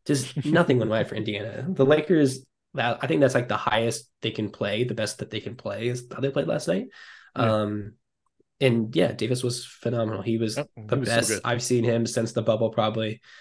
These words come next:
Speaker 2: Yeah.
Speaker 1: Um, he's always has the ability to, to do this. It's just his consistency with him. He will have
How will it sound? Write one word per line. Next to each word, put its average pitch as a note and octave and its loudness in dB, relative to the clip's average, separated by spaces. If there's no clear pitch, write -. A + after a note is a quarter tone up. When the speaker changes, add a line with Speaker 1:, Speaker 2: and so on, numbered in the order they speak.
Speaker 2:
Yeah. A2 2
Speaker 1:
Um, G#2+ -4
he's B2+ 4
always B2+ 4
has B2+ 0
the B2 -2
ability B2 4
to, A2 -2
to B2+ -4
do A#2+ -2
this. C3+ 4
It's - -8
just - -4
his A#2+ -6
consistency B2+ -2
with C#3 4
him. D3 2
He A#2 -2
will A2+ 0
have G#2+ -2